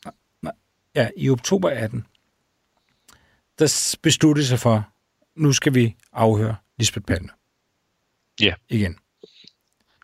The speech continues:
Speaker 2: Trist tidspunkt.
Speaker 1: <laughs> Ja. Hvorfor det?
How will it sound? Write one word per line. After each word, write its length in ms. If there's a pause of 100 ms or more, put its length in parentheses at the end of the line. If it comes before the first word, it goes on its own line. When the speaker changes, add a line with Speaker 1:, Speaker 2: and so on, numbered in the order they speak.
Speaker 2:
Trist 220
tidspunkt. 420 (1700)
Speaker 1:
<laughs> 840 (400)
Ja. 320 (1600)
Hvorfor 200
det? 160